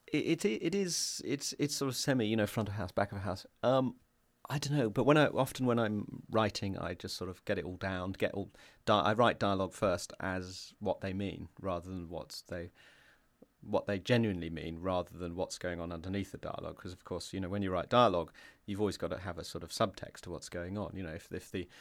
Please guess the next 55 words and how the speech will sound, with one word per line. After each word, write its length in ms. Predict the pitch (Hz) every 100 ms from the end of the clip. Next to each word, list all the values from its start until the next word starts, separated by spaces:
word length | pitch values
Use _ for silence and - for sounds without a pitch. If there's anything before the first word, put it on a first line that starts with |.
| - - _ -
if 140 | 98
what 120 | 120 -
they're 120 | 101
saying 340 | - 98 87
is 160 | 87 -
what 160 | 95 -
they're 100 | 85
saying, 360 | - 113 87 78
then, 240 | 85 87 -
you 120 | 95
know, 100 | 90 -
clearly 380 | - 98 87 85 -
y-, 140 | 92 -
you're 160 | 95 87
in 60 |
trouble 320 | - 110 82 - -
as 120 | 90
an 60 | 95
author. 300 | 98 - - - - -
So, 420 | - 120 117 113
um, 280 | 113 113 120 - - _ -
I, 80 | 98 107 82
I 100 | 107
kind 180 | -
of 80 | 104
like 140 | 98 90
the 80 |
idea 240 | 95 92 95
of, 100 | 90
uh, 140 | 92 - 85
I, 80 | 82
I 120 | - 90
actually 340 | - - 85 - - -
write 260 | 107 104 -
it 80 |
once 300 | 92 85 -
and 80 | 101
then 80 | 98
I 80 | 90
write 240 | 92 90
it 80 | 90
again 340 | 90 104 87 85
and 80 |
I 80 | 82
start, 300 | - - -
you 100 | -
know, 100 | 90 87
honing 320 | 98 95 87
it 160 | 90
all 180 | 92 90
and 140 | 90 90
actually 300 | 90 - - - - _ -
add, 240 | 95 90 -
you 140 | -
know, 120 | 95